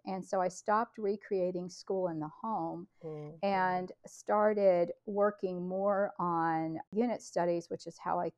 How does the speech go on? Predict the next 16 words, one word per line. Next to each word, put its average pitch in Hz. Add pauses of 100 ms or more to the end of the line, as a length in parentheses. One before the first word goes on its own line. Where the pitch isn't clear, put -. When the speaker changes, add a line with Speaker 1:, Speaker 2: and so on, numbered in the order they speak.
Speaker 1:
came 180
to 165
write 214
unit 180
studies, 175 (400)
because 214 (100)
that 226 (120)
allowed 190
my 175
children 190
to 175
learn 180
at 180
their 180
own 175 (140)
pace, 214